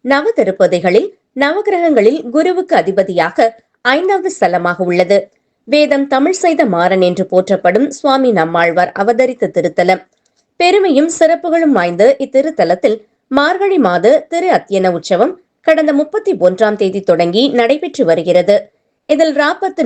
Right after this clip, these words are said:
நான்காம் திருநாள் நம்பி திருவாய்மொழி சிறப்பு சீர் என்று சிறப்பாக கொண்டாடப்படுகின்றது.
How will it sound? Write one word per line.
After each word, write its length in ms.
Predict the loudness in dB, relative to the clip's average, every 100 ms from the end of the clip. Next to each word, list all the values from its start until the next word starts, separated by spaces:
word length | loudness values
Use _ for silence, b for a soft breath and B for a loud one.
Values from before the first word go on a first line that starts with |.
| 0
நான்காம் 400 | 0 0 -2 0
திருநாள் 400 | 0 0 0 -2 -6 _
நம்பி 300 | -2 0 2 0
திருவாய்மொழி 640 | 0 2 2 2 2 2
சிறப்பு 380 | 2 0 0 -4
சீர் 300 | -4 -4 0 0
என்று 280 | 0 0 -2 B B
சிறப்பாக 560 | -4 0 0 0 -2 0
கொண்டாடப்படுகின்றது. 960 | 0 2 0 0 -2 -2 -4 -4 2